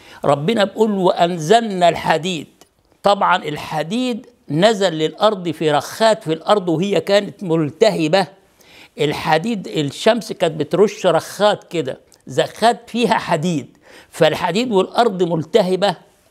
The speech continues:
استركز فين؟ في باطن الأرض لأنه تقيل، نزل تحت في باطن الأرض. ربنا بيقول، وسبحان من هذا كلامه،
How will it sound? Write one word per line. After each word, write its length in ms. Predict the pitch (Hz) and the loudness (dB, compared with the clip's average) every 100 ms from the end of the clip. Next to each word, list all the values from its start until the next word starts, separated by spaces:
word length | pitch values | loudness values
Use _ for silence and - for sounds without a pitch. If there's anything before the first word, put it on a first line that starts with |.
| - | -2
استركز 840 | 160 - - 170 220 - 180 165 | -2 -2 0 2 2 2 0 0
فين؟ 540 | - 160 160 160 160 - - | -2 0 2 2 0 -4 -10
في 120 | 190 190 | -2 2
باطن 480 | 165 202 160 175 | 4 2 0 -2
الأرض 480 | 165 165 165 139 113 | -4 -2 -2 -2 -4
لأنه 300 | 120 135 143 | -4 -2 -2
تقيل، 520 | 127 196 196 165 127 156 | -6 -2 0 0 -2 0
نزل 300 | 160 175 147 | 0 2 -2
تحت 400 | - 202 - 151 | 0 -2 -2 -12
في 80 | 135 | -4
باطن 440 | 151 185 180 147 | 2 2 0 -6
الأرض. 360 | 143 - 123 - _ _ _ _ _ _ - - - - - - - - | -6 -6 -8 -8 _ _ _ _ _ _ -20 -20 -20 -20 -18 -18 -6 0
ربنا 440 | 151 156 269 277 | 0 4 4 4
بيقول، 580 | 202 202 202 226 220 214 | 2 -2 0 2 2 0
وسبحان 680 | 160 - 143 - 226 226 170 | -2 0 -2 2 2 2 2
من 140 | 160 | 0
هذا 340 | 139 208 165 156 | 0 0 2 0
كلامه، 580 | - 143 151 139 117 | 0 2 2 2 -4